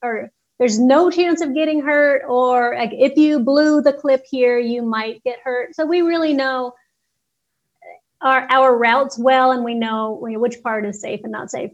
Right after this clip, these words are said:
But saying that, there's times when I go to my project climb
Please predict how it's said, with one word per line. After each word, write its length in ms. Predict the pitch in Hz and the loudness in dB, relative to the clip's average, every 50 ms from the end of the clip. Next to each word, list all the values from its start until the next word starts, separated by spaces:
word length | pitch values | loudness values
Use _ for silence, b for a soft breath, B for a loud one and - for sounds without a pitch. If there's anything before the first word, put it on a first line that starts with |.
| _ _ _ _ _ | _ _ _ _ _
But 120 | 339 349 294 330 - - _ | 0 0 0 -2 -8 -18 _
saying 480 | - - - 381 392 453 466 453 381 302 | -14 -2 2 2 2 2 2 2 2 4
that, 220 | 269 254 247 247 226 | 4 2 2 2 4
there's 300 | 269 269 269 269 269 - | 4 4 2 0 -6 -12
times 460 | - - 269 285 320 359 359 339 339 | -10 -6 -4 -2 0 2 0 0 0
when 180 | 311 294 277 269 | 0 0 0 0
I 160 | 262 269 269 | 0 0 0
go 400 | 240 220 262 262 269 269 269 277 | 0 0 0 2 4 2 2 2
to 140 | 269 269 269 | 0 -4 -4
my 400 | 254 247 247 247 254 254 254 254 254 _ _ | -4 -4 -4 -4 -4 -4 -6 -8 -10 _ _
project 400 | - 269 254 262 254 269 - - - | -2 0 2 2 2 0 -2 -4 -6
climb 560 | - 262 247 247 247 247 247 254 262 262 254 | -4 -4 -2 -2 -2 -4 -4 -6 -6 -8 -10